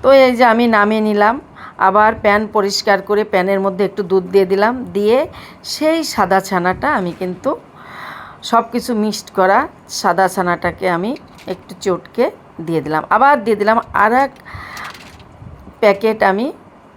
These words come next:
গুঁড়ো দুধ, দশ টাকা দামের গুঁড়ো দুধ এক প্যাকেট দিয়ে দিলাম। দিয়ে দিলাম এক চামচ চিনি, দিয়ে আমি আবার কিন্তু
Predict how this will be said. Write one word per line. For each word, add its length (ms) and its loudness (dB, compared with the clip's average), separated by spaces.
গুঁড়ো 240 2
দুধ, 240 -10
দশ 140 2
টাকা 200 0
দামের 340 0
গুঁড়ো 300 2
দুধ 140 -6
এক 220 -2
প্যাকেট 360 -4
দিয়ে 120 -4
দিলাম। 280 -4
দিয়ে 140 6
দিলাম 220 4
এক 200 2
চামচ 300 -2
চিনি, 240 -2
দিয়ে 160 2
আমি 180 2
আবার 300 4
কিন্তু 200 0